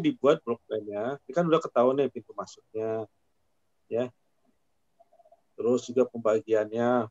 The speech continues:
bagaimana pembagian rumah mewah, rumah sedang, rumah menengah, atau rumah sederhana. Kita lebih banyak nanti fokus ke M P R. Coba diatur lagi.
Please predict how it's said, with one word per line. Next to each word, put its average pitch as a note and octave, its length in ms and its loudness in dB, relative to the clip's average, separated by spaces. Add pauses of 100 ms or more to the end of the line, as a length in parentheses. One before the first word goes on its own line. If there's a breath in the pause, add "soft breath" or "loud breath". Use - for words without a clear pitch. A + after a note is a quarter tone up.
(520)
bagaimana G#2+ 480 -6
pembagian A2+ 520 0
rumah G#2+ 200 -2
mewah, A2+ 600 4 (120)
rumah - 280 -6
sedang, A2+ 680 0
rumah G2 320 -6
menengah, A2 560 -2 (240)
atau G#2+ 200 -6
rumah G#2 120 -4
sederhana. - 480 -10 (480)
Kita C#3+ 240 8
lebih B2+ 160 6
banyak B2 240 6
nanti C3 240 4
fokus - 320 0
ke - 80 -2
M G#2+ 160 0
P - 160 -2
R. A2 320 4 (960)
Coba A#2+ 160 4
diatur A#2 320 2
lagi. A2+ 440 2